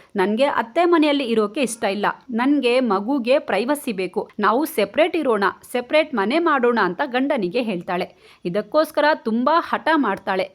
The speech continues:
ದೀಪಕ್ ದೀಪಕ್ಗೆ ಬೇರೆ ಹೋಗೋದು ಇಷ್ಟ ಇರಲ್ಲ. But ಮುದ್ದಿನ ಹೆಂಡ್ತಿ ಮಾತಿಗೆ ಕಟ್ಟುಬಿದ್ದು ಹೆಂಡ್ತಿ ಮಗುವನ್ನ ಕರ್ಕೊಂಡು ಅಮ್ಮನ ಮನೆಯಿಂದ ನಜೀಬಾಬಾದ್ನ ರೈಲ್ವೆ ಕ್ವಾರ್ಟರ್ಸ್‌ಗೆ ಬರ್ತಾನೆ. "But ನನ್ಗೆ ಗವರ್ನಮೆಂಟ್ ಕ್ವಾರ್ಟರ್ಸ್‌ನಲ್ಲಿ ಇರೋಕೆ ಇಷ್ಟ ಇಲ್ಲ, ರೈಲ್ವೆ ಕ್ವಾರ್ಟರ್ಸ್ ಬೇಡ,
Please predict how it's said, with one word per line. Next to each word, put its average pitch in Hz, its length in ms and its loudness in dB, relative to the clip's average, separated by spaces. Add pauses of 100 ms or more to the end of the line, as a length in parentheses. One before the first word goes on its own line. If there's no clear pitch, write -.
(120)
ದೀಪಕ್ 349 200 0
ದೀಪಕ್ಗೆ 247 480 2
ಬೇರೆ 254 360 4
ಹೋಗೋದು 247 520 2
ಇಷ್ಟ - 240 -4
ಇರಲ್ಲ. 175 320 -2 (180)
But 214 240 -2 (100)
ಮುದ್ದಿನ 226 380 2
ಹೆಂಡ್ತಿ 277 400 0
ಮಾತಿಗೆ 247 500 0
ಕಟ್ಟುಬಿದ್ದು 220 640 -2
ಹೆಂಡ್ತಿ 285 480 0
ಮಗುವನ್ನ 240 560 0
ಕರ್ಕೊಂಡು 220 580 0
ಅಮ್ಮನ 233 460 0
ಮನೆಯಿಂದ 262 440 -2 (460)
ನಜೀಬಾಬಾದ್ನ 254 840 2 (100)
ರೈಲ್ವೆ 262 340 2
ಕ್ವಾರ್ಟರ್ಸ್‌ಗೆ 220 560 0
ಬರ್ತಾನೆ. 185 500 -2 (280)
"But 226 140 0 (100)
ನನ್ಗೆ 240 460 2
ಗವರ್ನಮೆಂಟ್ 240 580 0
ಕ್ವಾರ್ಟರ್ಸ್‌ನಲ್ಲಿ 247 640 -2
ಇರೋಕೆ 214 420 0
ಇಷ್ಟ - 420 -2
ಇಲ್ಲ, 208 160 -2 (260)
ರೈಲ್ವೆ 294 380 2
ಕ್ವಾರ್ಟರ್ಸ್ 233 460 0
ಬೇಡ, 190 200 -2